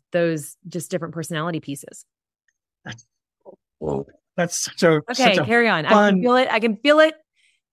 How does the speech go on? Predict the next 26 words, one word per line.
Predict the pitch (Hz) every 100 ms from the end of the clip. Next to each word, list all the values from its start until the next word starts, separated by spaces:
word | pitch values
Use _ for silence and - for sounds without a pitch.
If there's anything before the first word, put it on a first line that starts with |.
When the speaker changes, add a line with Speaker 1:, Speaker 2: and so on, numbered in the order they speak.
| _ _ _
Speaker 1:
Tell | 214
me | 254
Speaker 2:
Such | 269
Speaker 1:
what | 254
Speaker 2:
a |
fun | 196 220
Speaker 1:
your | 202
brain | 220
Speaker 2:
comment. | 185 196 165 160 _ _ _ -
Speaker 1:
What, | 277 302 311
what, | 302 311 294
what | 269
did | 294
your | 247 233
brain | 240 240 214
just, | 220 202 -
uh, | 208 180
alert | 202 196 214 208
to | - 220 190 185
when | 196 208
you, | 220 -
when | 233 233
I | 196 208
said | - 202 190 180 -
that? | 185 _ - - - -
Speaker 2:
N-, | 190 180 180